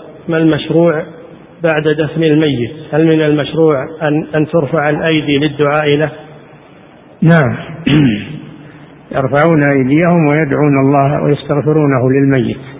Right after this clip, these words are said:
Speaker 2: نعم.
Speaker 1: يقول: فضيلة الشيخ وفقكم الله، هل يجوز للشخص أن يرفع يديه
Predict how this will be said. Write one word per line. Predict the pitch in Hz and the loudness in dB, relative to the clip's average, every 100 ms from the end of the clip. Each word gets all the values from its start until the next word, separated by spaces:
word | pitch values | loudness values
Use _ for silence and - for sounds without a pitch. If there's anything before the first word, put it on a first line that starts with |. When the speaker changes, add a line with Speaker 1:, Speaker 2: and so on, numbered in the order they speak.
| - - - - - - | -20 -20 -20 -20 -20 -6
Speaker 2:
نعم. | 143 117 127 - - - - - - - - - | -4 -2 -6 -14 -20 -20 -20 -20 -20 -20 -12 -8
Speaker 1:
يقول: | - 160 | -2 -2
فضيلة | 139 151 156 147 | 0 0 0 0
الشيخ | 143 160 160 160 | -2 -2 -2 -2
وفقكم | 131 160 165 143 | -2 -4 -4 0
الله، | 156 160 165 160 | 2 2 2 2
هل | 170 | 2
يجوز | 160 160 160 | 0 2 2
للشخص | 160 151 - 160 139 - - - - - - - | 2 0 -2 -4 -4 -12 -20 -20 -20 -20 -20 -8
أن | 170 160 | -2 0
يرفع | 160 160 170 156 | 2 0 0 0
يديه | 160 151 151 151 | 0 0 0 -2